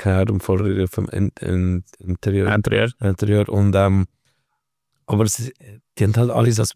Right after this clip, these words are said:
Speaker 1: <clears throat> ein bisschen die gleiche Richtung. Und, aber dann jetzt auch, zum Beispiel das Nikos, das ist so ganz klassisch mexikanisch und das, das gibt's schon ewig. Und das ist für mich so ein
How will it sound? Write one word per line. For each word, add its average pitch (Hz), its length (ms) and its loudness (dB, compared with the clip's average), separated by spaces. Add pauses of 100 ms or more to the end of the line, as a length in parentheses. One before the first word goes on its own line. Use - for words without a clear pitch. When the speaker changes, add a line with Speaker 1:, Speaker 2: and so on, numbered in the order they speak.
Speaker 1:
<clears throat> - 80 -20
ein - 400 0
bisschen 104 280 0
die 101 100 2
gleiche 98 340 2
Richtung. - 340 -6 (1300)
Und, 95 540 2 (920)
aber 104 140 0
dann 113 120 4
jetzt 113 180 2
auch, 104 340 2
zum 101 140 0
Beispiel 101 200 0
das - 80 -4
Nikos, 104 500 2
das 92 140 0
ist 98 140 -2
so 95 120 -2
ganz 101 420 0
klassisch 101 720 0
mexikanisch 90 1000 -2
und 92 200 0
das, 98 280 -4
das - 180 -4
gibt's - 200 -2
schon 101 120 0 (120)
ewig. - 580 -2 (480)
Und 98 100 0
das 104 60 0
ist 92 60 -2
für 107 80 2
mich 104 120 2
so 110 80 2
ein 98 60 2